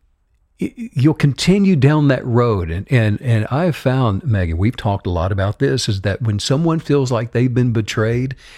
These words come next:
that is one of the most difficult things to do, is to interrupt that voice. And psychology, for example, has identified the act of betrayal as a loss of some type. And it's a deep one. And it can involve,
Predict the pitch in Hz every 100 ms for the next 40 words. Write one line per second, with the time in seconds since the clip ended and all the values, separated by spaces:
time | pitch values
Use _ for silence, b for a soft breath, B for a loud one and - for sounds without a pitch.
0 | B B 120 135 107 113 127 110 107 101
1 | 110 92 127 139 127 143 131 123 - 117
2 | 110 107 - - 139 135 120 113 98 101
3 | 92 101 95 78 98 - - B B B
4 | B B - 131 113 110 104 - _ _
5 | _ - - 151 175 - - 214 208 104
6 | 98 - 117 101 101 107 95 107 123 135
7 | 135 135 131 - 147 - 110 117 - 151
8 | 156 147 127 120 143 127 131 175 185 -
9 | 131 - 101 98 104 92 - - _ _
10 | _ _ _ _ _ B B 139 180 202
11 | 131 120 156 - 69 - _ _ b b
12 | b b b 135 165 - 135 123 117 127
13 | 135 120 95 -